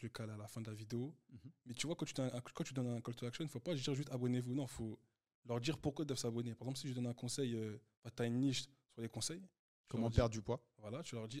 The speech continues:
Speaker 1: abonnez-vous pour ne rien rater », parce que les gens, ils aiment pas rater quelque chose.
Speaker 2: Exactement,
Speaker 1: Tu vois ?
Speaker 2: le fomo.
Speaker 1: Tu vois, exactement. Donc les gens, si tu leur dis non pour ne ra-, pour ne pas rater telle chose, ils vont plus se dire « ouais, je dois m'abonner à ce compte-là ».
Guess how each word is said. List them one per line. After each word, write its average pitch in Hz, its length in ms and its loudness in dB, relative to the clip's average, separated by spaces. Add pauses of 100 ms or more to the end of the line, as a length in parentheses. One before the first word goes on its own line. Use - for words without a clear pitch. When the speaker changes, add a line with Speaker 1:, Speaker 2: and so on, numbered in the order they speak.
Speaker 1:
abonnez-vous 120 460 0
pour 135 240 0
ne 131 80 6
rien 135 180 2
rater », 143 280 -2
parce 120 140 -4
que 120 100 -6
les 120 80 -4
gens, 156 80 2
ils 120 100 0
aiment 117 100 0
pas 185 120 -4
rater 135 260 -2
quelque 127 220 -6
chose. 117 360 -8
Speaker 2:
Exactement, 107 400 -6
Speaker 1:
Tu - 40 -12
vois ? - 160 -20
Speaker 2:
le 107 100 -6
fomo. 104 260 -2 (400)
Speaker 1:
Tu - 40 -18
vois, 120 100 -12
exactement. 123 420 -4
Donc 117 200 -12
les 123 80 -4
gens, 143 100 -2
si 165 160 -2
tu - 180 -4
leur 131 200 0
dis 135 140 0
non 147 120 2
pour 135 160 0
ne 123 60 4
ra-, 120 140 -2 (180)
pour 120 100 -2
ne 117 60 0
pas 139 140 -4
rater 123 380 -2 (220)
telle 123 120 -2
chose, 185 340 0 (520)
ils 117 80 -10
vont 131 120 2
plus 262 180 -2
se - 180 0
dire « 139 260 2
ouais, 147 240 4
je 117 100 -4
dois 123 100 2
m'abonner 117 320 0
à 113 40 0
ce - 100 -6
compte-là ». 120 300 -4